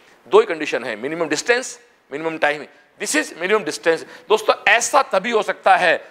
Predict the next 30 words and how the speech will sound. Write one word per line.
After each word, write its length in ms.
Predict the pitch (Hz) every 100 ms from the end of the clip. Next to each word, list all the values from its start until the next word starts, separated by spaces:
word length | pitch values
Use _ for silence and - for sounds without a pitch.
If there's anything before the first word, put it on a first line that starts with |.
| _ _
जब 160 | 156 147
ये 100 | 143
व्यक्ति 440 | 123 135 - 247 247 - - _ _
किसी 260 | 135 - 151
theta 540 | - - 151 185 180
डिग्री 280 | 143 131 131
के 160 | 131 120
कोण 320 | - 117 120
पे 440 | 135 185 220 - - _ _ _ _ _ _
या 100 | 113
एंटर 260 | 117 110 95
करे। 240 | 82 76 - _ _ - - - _ _
और 220 | 202 208 -
इसका 240 | 269 -
वेलोसिटी 340 | 294 269 - 254
क्या 160 | 208
है? 240 | 151 113 - _ _
तीन। 280 | 156 151 113 - -
तो 60 | -
इसका 240 | 208 196
स्पीड 340 | 175 - 185 143
है 380 | 190 - - _ _ _
तीन। 260 | - 254 170
तो 280 | - - -
इसका 220 | - 160
दोस्तों 320 | 143 151 175
ये 160 | 147 226
कंपोनेंट 580 | 180 160 156 147 147 139
होगा 480 | 123 147 190 - - - _ _ -
थ्री 240 | 160 202